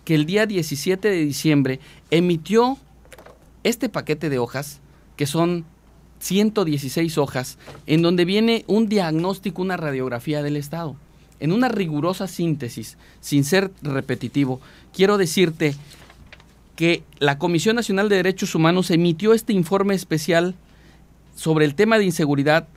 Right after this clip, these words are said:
a través del cual se informa sobre la situación que impera en dicha entidad federa-, federativa, en particular en cuarenta y seis municipios,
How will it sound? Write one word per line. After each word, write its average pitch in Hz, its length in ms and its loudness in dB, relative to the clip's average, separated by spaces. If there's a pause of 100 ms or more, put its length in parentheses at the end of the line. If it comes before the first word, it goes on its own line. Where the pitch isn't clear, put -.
(140)
a 156 160 4
través 185 320 4
del 202 120 2
cual 208 160 2
se 202 100 -4
informa 180 360 2
sobre 147 260 -2
la 139 100 -2
situación 151 460 -2
que 180 100 -4
impera 156 420 2
en 147 120 2
dicha 156 240 0
entidad 143 320 0
federa-, 139 340 0 (140)
federativa, 139 680 -2 (180)
en 160 180 4
particular 143 720 -4 (440)
en 151 180 2
cuarenta 135 400 0
y 127 80 -4
seis 151 180 -2
municipios, 131 640 -4